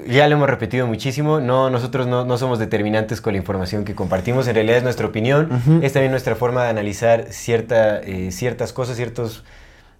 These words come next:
Speaker 1: Eh, noticias, personajes, eh, temas, etcétera.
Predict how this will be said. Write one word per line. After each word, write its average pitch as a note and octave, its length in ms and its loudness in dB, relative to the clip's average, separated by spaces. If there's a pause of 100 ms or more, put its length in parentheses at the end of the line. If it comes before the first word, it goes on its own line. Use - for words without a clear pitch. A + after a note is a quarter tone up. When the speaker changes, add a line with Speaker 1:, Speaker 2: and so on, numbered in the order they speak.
Speaker 1:
Eh, G2 340 -2
noticias, B2+ 680 4
personajes, A#2 920 -2
eh, F#2+ 720 -6 (440)
temas, A#2 520 2
etcétera. A2 500 0